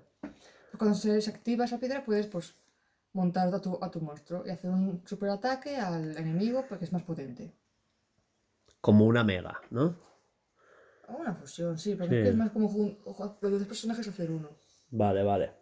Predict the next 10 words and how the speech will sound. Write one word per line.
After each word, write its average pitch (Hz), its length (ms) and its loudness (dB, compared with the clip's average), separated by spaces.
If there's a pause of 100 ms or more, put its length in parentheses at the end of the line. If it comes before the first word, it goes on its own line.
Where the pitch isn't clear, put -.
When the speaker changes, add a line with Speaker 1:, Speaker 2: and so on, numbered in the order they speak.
(1120)
Speaker 2:
O - 40 -20
sea, 110 180 4
básicamente 110 540 6
juegas 123 320 6
con 113 100 4
esa 110 160 4
dinámica 113 400 4
de 120 80 6
tener 101 300 2
dos 127 460 2